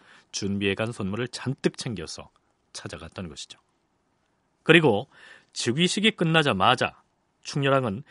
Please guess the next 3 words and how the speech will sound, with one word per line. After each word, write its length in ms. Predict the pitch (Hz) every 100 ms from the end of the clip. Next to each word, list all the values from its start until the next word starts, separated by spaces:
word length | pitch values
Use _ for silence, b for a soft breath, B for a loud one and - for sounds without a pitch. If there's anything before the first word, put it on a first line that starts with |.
| b
성종 460 | - - 147 147 147
테무르에게 720 | - 147 117 92 87 113 - _ _ _ _ _
활활진을 800 | - 160 160 151 151 147 156 104